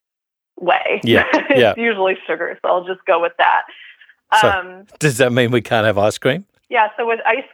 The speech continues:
Speaker 1: cream, like, a really good one, and I'm not against ice cream as a whole. In fact, for, for G D, ice cream might be one of the better, like, regular desserts you can have because it's so high in fat already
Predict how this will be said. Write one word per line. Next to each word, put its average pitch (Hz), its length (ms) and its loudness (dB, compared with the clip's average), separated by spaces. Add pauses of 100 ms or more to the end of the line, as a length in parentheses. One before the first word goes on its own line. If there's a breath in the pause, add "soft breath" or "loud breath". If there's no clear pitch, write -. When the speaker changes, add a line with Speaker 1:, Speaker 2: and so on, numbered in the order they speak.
Speaker 1:
cream, 262 380 -8 (100)
like, 190 220 0
a 190 100 -2
really 208 320 -2
good 196 220 -2
one, 214 460 -2 (280)
and 214 120 0
I'm 247 80 -2
not 294 200 0
against 202 460 -4 (340)
ice 202 160 0 (100)
cream 214 140 -4
as 175 80 -2
a 180 60 -2
whole. 185 300 0
In 175 180 -4
fact, 190 360 0 (180)
for, 185 400 0 (720)
for 233 140 0
G 277 240 -2
D, 247 220 0
ice 233 300 0
cream 285 340 -4
might 208 200 0
be 233 120 -6
one 202 220 0
of 202 120 -2 (120)
the 196 60 -6
better, 190 560 0
like, 185 240 -2 (680)
regular 196 720 0
desserts 196 500 -2
you 196 80 -10
can 196 160 -6
have 202 540 0
because 214 400 -2
it's 175 140 -6 (160)
so 196 140 2
high 190 200 0
in 165 160 -8 (120)
fat 190 220 0 (100)
already - 500 -6